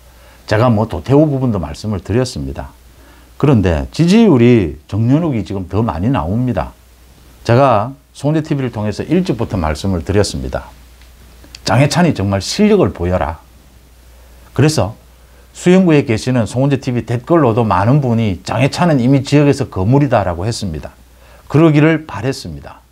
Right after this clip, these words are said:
그런데 지지율이 그렇게 나오지 않습니다. 장해찬 때문이 아닙니다.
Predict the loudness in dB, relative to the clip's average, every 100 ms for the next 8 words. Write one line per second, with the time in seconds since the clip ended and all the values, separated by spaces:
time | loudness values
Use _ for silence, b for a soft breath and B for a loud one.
0 | _ _ b b b b 2 4 4 2
1 | 0 -6 _ _ _ _ _ -10 -2 2
2 | 4 4 4 2 0 -4 -10 -8 -6 -4
3 | -4 -2 -2 -2 -4 -8 -6 -6 -6 -4
4 | 0 2 4 2 2 -4 -2 -2 -2 -4
5 | -4 -8